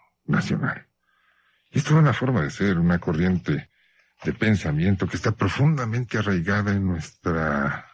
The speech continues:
estructura genética. ¿Será eso? ¿O simplemente nuestro querer ser así? Cuando los que van cantando el Ring Rose de Rosh Hashanah llegan a Puebla,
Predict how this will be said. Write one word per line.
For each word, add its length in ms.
estructura 640
genética. 800
¿Será 320
eso? 460
¿O 80
simplemente 680
nuestro 600
querer 320
ser 340
así? 260
Cuando 540
los 220
que 100
van 160
cantando 540
el 140
Ring 240
Rose 260
de 80
Rosh 120
Hashanah 580
llegan 320
a 60
Puebla, 540